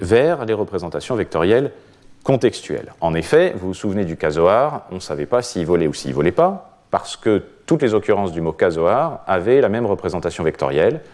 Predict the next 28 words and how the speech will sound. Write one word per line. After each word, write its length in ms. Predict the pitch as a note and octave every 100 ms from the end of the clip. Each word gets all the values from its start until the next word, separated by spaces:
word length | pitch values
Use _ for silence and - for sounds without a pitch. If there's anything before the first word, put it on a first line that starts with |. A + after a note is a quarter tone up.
| -
ça 160 | - D3
ne 80 |
dépendait 360 | C#3 G#2 F#2 E2
pas 120 | G#2
du 80 | F2
contexte, 560 | D#2+ - G2 C3 - -
ça 120 | E2
ne 100 | D#2
dépendait 300 | D2+ D2+ E2+
donc 180 | D2+ C#2
pas 320 | B2+ C#3 - - - -
du 140 | F2
type 240 | - F3
de 80 | B2+
casoar, 520 | G#2 G#2 F#2+ E2 A#1+
par 180 | - -
exemple. 240 | - - - - - - _
Comment 300 | - F#3 D#3
faire 340 | B2+ D3 E3 E3+
pour 220 | - G#2
produire 540 | - G#2+ A2 C3 E3 - -
des 120 | - B2
représentations 640 | C3 B2+ A#2 A2 G2 G2
vectorielles 380 | E2+ - D#2 E2+
des 120 | G#2
mots 160 | C#3
qui 140 | E3 A2
dépendent 560 | A2+ D3 C3 B2 C3+